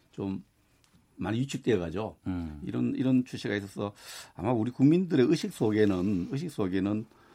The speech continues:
Speaker 1: 어, 이 정치적으로 거대 양당제를 좀 선호하고 있는 것이 아닐까.
Speaker 2: 네.
Speaker 1: 정치적 위기가 왔을 때, 어,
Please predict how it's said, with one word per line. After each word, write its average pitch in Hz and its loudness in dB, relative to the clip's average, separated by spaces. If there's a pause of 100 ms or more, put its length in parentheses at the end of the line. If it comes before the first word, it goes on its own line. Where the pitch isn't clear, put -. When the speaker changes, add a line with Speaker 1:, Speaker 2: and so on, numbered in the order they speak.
(200)
Speaker 1:
어, 90 -6
이 90 -4
정치적으로 127 -4 (140)
거대 131 2
양당제를 131 2
좀 101 -4
선호하고 156 -2
있는 98 0
것이 104 -4
아닐까. 85 -8
Speaker 2:
네. 95 -2
Speaker 1:
정치적 135 4
위기가 160 0
왔을 107 0
때, 113 -4 (380)
어, 90 -6